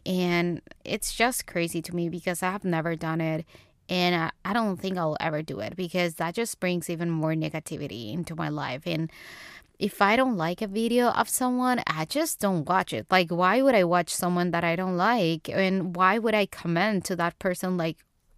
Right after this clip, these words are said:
"I don't like you"? Like, no, like, I just move on if I don't. That's why TikTok is created, like, so well, because you can just scroll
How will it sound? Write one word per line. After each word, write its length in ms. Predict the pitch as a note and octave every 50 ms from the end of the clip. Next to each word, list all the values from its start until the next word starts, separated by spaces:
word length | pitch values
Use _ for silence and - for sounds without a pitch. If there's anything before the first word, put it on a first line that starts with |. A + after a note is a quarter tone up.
| _ _ -
"I 180 | F3 E3+ E3 E3+
don't 220 | E3+ F3 E3+ E3+
like 340 | D#3+ E3+ F3 E3+ D#3 - -
you"? 140 | F#3 E3 - - D#3 - - - - - - _ -
Like, 240 | B3 A#3+ - - -
no, 580 | - A3 A3 A3 B3+ D#4+ G#4+ A4 D#4 G3+ F#3
like, 240 | F#3 F#3 G#3 G#3+ G#3+
I 80 | G#3+ A#3+
just 240 | A#3 C#4+ D4+ - -
move 300 | B3 A#3+ B3 A#3 G#3 G3
on 300 | A3+ A#3+ A#3+ G#3+ F#3 F#3+
if 160 | F#3+ - G#3+
I 100 | G3 G3+
don't. 140 | G#3+ G#3+ - - - - - -
That's 220 | - B3 C#4 -
why 180 | - - D#4 D4+
TikTok 640 | A3 - - A#3 A3 - - - A#3 G#3 G3 F3+ F#3+
is 140 | F#3 -
created, 400 | - - G3 F#3 F3+ F3 F#3 F#3+ -
like, 160 | - F#3 E3+
so 220 | - - - E3 E3
well, 380 | D#3+ D#3 F3 G#3 A3 F#3+ E3
because 320 | D#3+ F#3+ - G3 F#3 - -
you 60 | F#3+
can 180 | - G#3+ G#3 G3
just 340 | - G#3 G3+ G3 - - -
scroll 720 | - - - - - - - - F3 D#3+ D#3 D3 C3 -